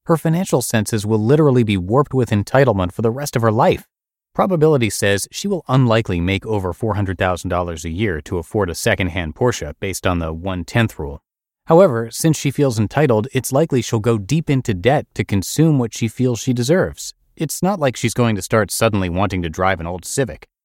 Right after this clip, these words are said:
Besides parental upbringing, another theory that's plausible is the desire to spend to make up for one's shortcomings. You see it with men and cars, and women with clothes all the time.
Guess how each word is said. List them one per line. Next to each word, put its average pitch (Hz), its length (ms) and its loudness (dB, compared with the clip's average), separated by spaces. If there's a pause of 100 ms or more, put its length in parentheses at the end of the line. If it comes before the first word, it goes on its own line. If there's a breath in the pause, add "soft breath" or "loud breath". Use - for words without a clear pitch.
(540)
Besides 208 380 -2
parental 120 420 0
upbringing, 80 580 -4 (160)
another 185 300 2
theory 90 340 -2
that's 82 180 -8
plausible 85 580 -4
is 104 220 -4
the 120 100 -4
desire 120 400 -2
to - 140 -10
spend 143 460 -2
to 110 60 -4
make 110 240 -4
up 104 140 -4
for 90 140 -4
one's 87 260 -4
shortcomings. 80 680 -4 (400)
You 151 100 0
see 226 220 -2
it 160 80 -6
with 110 180 -4
men 104 220 0
and 87 160 -4
cars, 80 520 -4
and 110 220 0
women 117 240 2
with 87 160 -4
clothes 98 340 0
all 92 120 0
the 82 100 -8
time. 78 360 -4